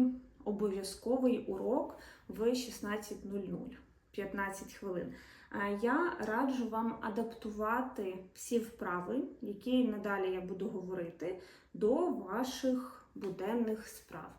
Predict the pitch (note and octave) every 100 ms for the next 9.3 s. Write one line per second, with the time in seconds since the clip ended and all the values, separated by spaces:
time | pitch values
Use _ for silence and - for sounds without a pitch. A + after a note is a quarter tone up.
0 | - - - G3+ G3+ G#3+ G3+ F#3+ F#3 -
1 | A3 G#3+ - G#3 - - - F#3 F3+ F#4
2 | F#4+ - D#4 D#4+ D#4+ - - - - G#3+
3 | G#3 F#3+ - G3+ G3 F#3+ F#3+ F#3 - F#3
4 | F#3 - - G#3+ F#3+ F#3+ F#3+ G#3 G3+ F#3+
5 | F3+ F3+ - F#3 G3+ E4+ F4 D#4+ D4+ -
6 | - - F#3 F#3+ C#4 - F#3+ F#3+ G3 B3
7 | C4+ C4+ C4 B3+ F#3+ - F#3 G#3+ B3 G3+
8 | G#3+ A3 F#3 F#3+ F3+ G#3 G#3 F3+ F#3+ G3+
9 | - E3+ D3